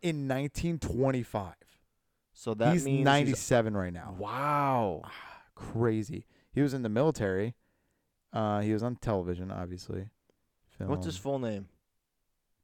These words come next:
Speaker 1: His full name is
Speaker 2: Richard
Speaker 1: Richard
Speaker 2: Van Dykerd?
Speaker 1: Richard Wayne. Richard Rit-, holy crap, say this ten times real quick.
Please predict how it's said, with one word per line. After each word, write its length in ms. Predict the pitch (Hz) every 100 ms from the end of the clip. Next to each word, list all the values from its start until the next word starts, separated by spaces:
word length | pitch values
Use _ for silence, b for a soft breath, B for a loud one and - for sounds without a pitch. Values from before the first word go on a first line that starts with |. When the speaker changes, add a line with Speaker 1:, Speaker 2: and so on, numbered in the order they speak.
| _ _ _ -
Speaker 1:
His 120 | -
full 200 | - 113
name 320 | 113 107 107 -
is 420 | 104 101 98 98 -
Speaker 2:
Richard 260 | 113 -
Speaker 1:
Richard 60 | 127
Speaker 2:
Van 140 | 127
Dykerd? 380 | 120 127 160 165 - _
Speaker 1:
Richard 340 | 120 131 151 120
Wayne. 280 | 117 120 - _ -
Richard 420 | 120 147 170 135 -
Rit-, 300 | 110 135 185 _ -
holy 420 | - 151 156 104
crap, 440 | - - 123 110
say 120 | -
this 160 | 113 135
ten 180 | - 95
times 220 | 101 92
real 120 | 92
quick. 240 | - 98